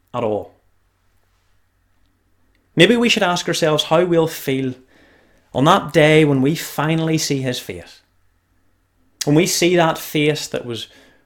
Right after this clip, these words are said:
bruised and spat on for us. Will you be able to look him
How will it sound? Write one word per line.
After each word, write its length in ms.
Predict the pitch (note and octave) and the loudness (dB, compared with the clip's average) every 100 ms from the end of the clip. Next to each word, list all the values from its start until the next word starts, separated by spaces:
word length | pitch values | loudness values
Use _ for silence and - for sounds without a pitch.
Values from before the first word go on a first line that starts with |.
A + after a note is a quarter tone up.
| _ _ | _ _
bruised 640 | C3+ C#3 C#3+ D3 D3 - - _ _ _ _ _ _ - | 6 8 8 4 0 -8 -18 _ _ _ _ _ _ -10
and 100 | B2 | -4
spat 480 | - - C#3+ C#3 C#3+ | -4 0 2 2 2
on 220 | C3 C3 | 0 -2
for 180 | B2 G#2 | -4 -8
us. 240 | F2 - _ _ _ _ _ _ _ _ _ _ _ _ _ _ _ _ _ _ _ _ - | -10 -18 _ _ _ _ _ _ _ _ _ _ _ _ _ _ _ _ _ _ _ _ -12
Will 100 | A#2+ | -4
you 200 | B2+ F#3+ | 0 2
be 280 | A3 G3 F#3+ | 2 2 0
able 220 | F#3 F#3 | 2 0
to 140 | F3+ D#3 | -2 -2
look 280 | D3 E3+ - | 0 -2 -4
him 340 | E3+ D#3 | -6 -4